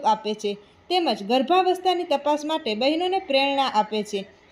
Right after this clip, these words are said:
આરોગ્ય તપાસ શિબિ-, શિબિરોમાં જોડાવે છે અને એની જાણકારી પણ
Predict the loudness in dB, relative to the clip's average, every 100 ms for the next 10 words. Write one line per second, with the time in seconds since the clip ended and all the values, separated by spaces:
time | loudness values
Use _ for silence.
0 | _ 0 4 4 2 0 0 0 -2 -2
1 | -4 -2 -4 -6 -4 0 0 2 2 0
2 | 0 2 4 4 2 0 -2 0 -2 -2
3 | -2 -6 -4 -2 0 2 2 0 -2